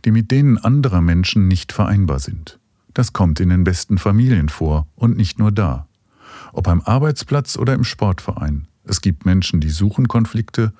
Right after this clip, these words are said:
und es gibt welche, die versuchen, ihnen aus dem Weg zu gehen. Ich glaube, beides ist nicht der richtige Weg. Ich kann lernen, mit Konflikten umzugehen.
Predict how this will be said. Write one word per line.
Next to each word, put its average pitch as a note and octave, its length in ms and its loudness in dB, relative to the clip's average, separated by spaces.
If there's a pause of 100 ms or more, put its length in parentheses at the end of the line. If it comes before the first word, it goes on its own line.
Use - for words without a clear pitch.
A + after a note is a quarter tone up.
(340)
und B2+ 200 0
es - 120 -2
gibt A#2+ 200 -2
welche, A#2 280 0
die A2 100 0
versuchen, G2 580 0
ihnen G#2+ 220 4
aus - 200 -2
dem A2 160 2
Weg G2 240 -2
zu - 120 -8
gehen. D#2+ 360 -8 (800)
Ich A2+ 140 -2
glaube, C#3+ 300 0
beides G2 480 0
ist - 200 -8
nicht F2 200 -2
der F2 100 0
richtige D#2+ 460 -4
Weg. D2+ 320 -6 (420)
Ich - 180 -2
kann A2+ 180 2
lernen, G#2 420 4
mit G#2+ 160 0
Konflikten - 560 -2
umzugehen. D2 720 -2